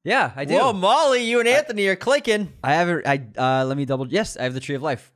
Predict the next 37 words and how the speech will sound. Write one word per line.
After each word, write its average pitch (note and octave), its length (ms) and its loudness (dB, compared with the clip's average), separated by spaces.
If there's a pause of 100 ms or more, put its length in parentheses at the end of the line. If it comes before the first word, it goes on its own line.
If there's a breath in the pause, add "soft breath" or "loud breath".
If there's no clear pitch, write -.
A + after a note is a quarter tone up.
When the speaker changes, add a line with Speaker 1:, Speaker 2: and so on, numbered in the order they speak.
Speaker 1:
Bam, C#3+ 400 0
right C3+ 180 -8
there. F#2+ 300 -4 (140)
Speaker 2:
I G#2+ 140 -8
believe G#2+ 280 -8
you. F2 160 -10
Speaker 1:
I A#2 140 -2
have B2+ 100 -2
Speaker 2:
y- A2+ 80 -16
Speaker 1:
Fa-, D3 240 -4
I D3 40 2
have C#3 100 -2
Fanny E3 240 -4
and D3+ 120 -4
Alexander, C#3+ 680 -4
The A#2+ 80 -12
Tree C3+ 220 -10
of A#2 120 -8
Life, A#2+ 240 -4
Harakiri, A#2+ 560 -6
and G#2 100 -8
then F#2+ 120 -8
The F2+ 100 -8
Red F#2 180 -8
Shoes. E2+ 420 -16
My E2 80 -14
top E2+ 260 -12
four F2 160 -10
right E2+ 140 -10
now. E2+ 180 -16 (1500)
It's - 240 -20 (160)
a - 40 -20
fucking - 260 -14
great D2 200 -12
movie. D#2 300 -14
Speaker 2:
It's G2 360 -12
really, F#2+ 300 -10